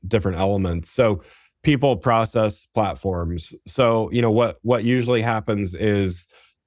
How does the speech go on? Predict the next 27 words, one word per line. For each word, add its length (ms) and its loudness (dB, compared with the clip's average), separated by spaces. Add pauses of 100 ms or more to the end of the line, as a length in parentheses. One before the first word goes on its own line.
(340)
a 60 4
lot 280 4
of 100 2
dollars 460 2
get 180 0
spent 420 -2
on 240 0
a 60 0
platform 800 -2
and 220 -2
a 60 2
lot 320 2
of, 220 0
there's 160 -2
a 60 0
lot 240 2
of 100 -2
anxiety, 560 0
a 80 0
lot 160 2
of 60 -2
attention, 720 -2
and 240 0
a 40 2
lot 280 2
of 100 0
hope 360 -2